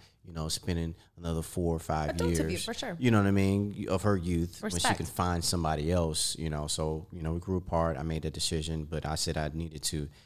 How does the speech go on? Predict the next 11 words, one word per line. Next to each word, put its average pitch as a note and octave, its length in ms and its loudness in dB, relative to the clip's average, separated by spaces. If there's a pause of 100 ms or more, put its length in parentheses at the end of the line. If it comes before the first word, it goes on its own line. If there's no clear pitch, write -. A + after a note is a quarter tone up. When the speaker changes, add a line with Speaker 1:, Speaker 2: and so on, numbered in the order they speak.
(140)
Speaker 1:
you G3 80 2
know, C#3+ 60 12
you B2 100 10
get A#2 140 8
out G#2 160 10
of F#2+ 100 6
a F#2+ 40 2
relationship F#2+ 680 4
for - 260 -8
that F2 160 4
long, E2+ 420 2